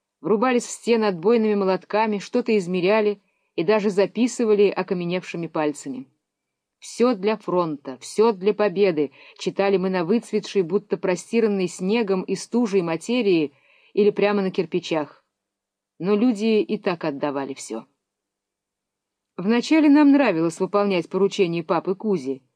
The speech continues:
но вскоре мы уже не делали таинственных лиц. От игры ничего не осталось. Мы еле дотаскивались до объектов. Заходили в конторы, чтобы попрыгать возле печурок,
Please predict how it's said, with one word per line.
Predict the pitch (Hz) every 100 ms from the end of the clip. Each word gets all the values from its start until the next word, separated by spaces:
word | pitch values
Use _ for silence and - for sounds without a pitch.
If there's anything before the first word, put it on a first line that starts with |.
| _ _ _ _ _ -
но | 208
вскоре | 220 - 302 285
мы | 277
уже | 269 285
не | 277
делали | 233 277 233 175
таинственных | 185 170 160 - 160 160 165 165
лиц. | 151 139 - _ _ _ _ _ _ _
От | 180 190
игры | 196 226
ничего | 285 262 254 240
не | 240 226
осталось. | 220 - 190 139 131 - _ _ _ _ _ _ -
Мы | 190
еле | 220 240
дотаскивались | 196 220 226 254 - 254 240 233 202
до | 214
объектов. | 208 175 165 151 - - - _ _ _ _ _ _ _ _ _
Заходили | 175 196 226 208 247
в | 233
конторы, | - 185 170 254 285
чтобы | 269 - 196
попрыгать | 196 190 185 233 226 226
возле | 180 202 185
печурок, | 185 190 - 151 143 -